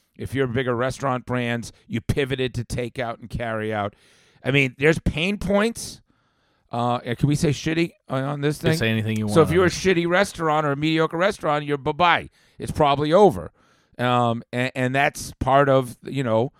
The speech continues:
Speaker 1: weeding out who ran their business well and who didn't. Just like now, who was smart about the new world we live in, restaurants are no different. And it's fascinating to see what restaurants did, really, you know, in try-, in terms of, you know,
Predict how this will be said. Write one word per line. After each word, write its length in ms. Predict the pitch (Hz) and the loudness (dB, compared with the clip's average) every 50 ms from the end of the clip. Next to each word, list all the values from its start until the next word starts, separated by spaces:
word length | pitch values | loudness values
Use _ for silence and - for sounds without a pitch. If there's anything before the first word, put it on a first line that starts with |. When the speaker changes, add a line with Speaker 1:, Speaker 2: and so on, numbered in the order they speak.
| _ _ _ | _ _ _
Speaker 1:
weeding 400 | 113 123 135 139 135 143 139 135 | -2 -2 0 0 0 -2 -2 0
out 240 | 123 123 131 151 104 | 2 4 4 4 4
who 140 | 98 135 135 | 4 2 2
ran 240 | 123 123 131 131 127 | 4 2 0 0 0
their 140 | 127 127 123 | -2 -2 -2
business 420 | 104 131 127 107 131 131 - - | -2 -4 -4 -2 -4 -6 -6 -6
well 500 | 110 110 113 104 101 104 113 131 156 - _ _ _ _ _ _ _ _ _ _ _ _ | -4 -4 -4 -2 0 0 0 0 0 -4 _ _ _ _ _ _ _ _ _ _ _ _
and 200 | - 117 120 113 | -6 -4 -4 0
who 160 | 107 139 156 165 | 4 4 4 4
didn't. 220 | 202 208 151 - | 4 2 0 -2
Just 260 | - 143 143 - - | -2 -2 -2 0 2
like 200 | 151 143 135 - | 2 0 0 -2
now, 520 | 123 139 160 185 175 147 127 123 127 131 - _ _ _ _ _ _ _ _ _ - | -2 0 2 2 4 4 4 4 4 2 -2 _ _ _ _ _ _ _ _ _ 0
who 120 | - 151 | 2 4
was 200 | 151 147 156 151 | 6 6 4 2
smart 480 | - - - 139 135 143 139 135 131 131 - | 0 -4 -4 0 2 4 6 4 4 2 0
about 500 | 127 117 101 120 123 120 113 113 110 - _ _ _ _ _ _ | -4 -2 0 0 2 2 2 0 0 -4 _ _ _ _ _ _
the 100 | 120 120 | -4 -4
new 220 | 117 117 123 131 139 | -2 0 0 2 2
world 380 | 127 120 127 123 120 120 110 | 4 6 6 6 4 2 0
we 180 | 110 113 110 107 | -4 -6 -6 -4
live 240 | 110 123 131 135 170 | -4 -4 -2 0 0
in, 200 | 175 175 175 - _ _ _ _ _ _ _ _ | -2 -2 -4 -8 _ _ _ _ _ _ _ _
restaurants 680 | - 113 123 135 131 - - 139 131 131 123 113 - 123 | -6 -4 -2 -2 -4 -4 -6 -8 -8 -8 -10 -8 -6 -6
are 100 | 113 113 | -6 0
no 200 | 113 113 117 113 | 2 4 4 4
different. 400 | 92 110 110 98 - 101 104 117 | 4 0 -4 -4 -4 -8 -6 -4
And 140 | 120 127 - - | -6 -6 -4 -6
it's 240 | 131 123 - - | -6 -6 -6 -10
fascinating 600 | - - - 175 190 - 196 - - 151 135 117 | -14 -6 0 2 2 2 2 -2 -8 -12 -14 -12
to 80 | 107 117 | -12 -10
see 140 | - 135 123 | -6 -4 -4
what 100 | 107 104 | -2 -2
restaurants 480 | 117 113 - - 92 85 80 - - | -4 -6 -6 -8 -10 -12 -12 -14 -14
did, 260 | - - 123 117 87 65 | -10 -6 -6 -6 -6 -6
really, 400 | - 101 107 87 71 65 - - _ _ _ _ _ _ | -6 -6 -6 -6 -8 -12 -14 -18 _ _ _ _ _ _
you 100 | 92 92 | -6 -4
know, 140 | 98 98 90 | -2 -2 -2
in 80 | 90 | -4
try-, 340 | - - 113 107 107 104 104 - | -4 -4 -4 -4 -4 -4 -6 -8
in 120 | - 95 | -12 -12
terms 360 | - - 104 104 101 87 80 87 | -8 -6 -6 -6 -6 -6 -8 -10
of, 180 | 76 - - _ _ _ _ _ _ _ _ _ _ _ | -10 -10 -16 _ _ _ _ _ _ _ _ _ _ _
you 100 | - 113 | -6 -4
know, 280 | 110 101 87 80 - | -4 -4 -4 -6 -8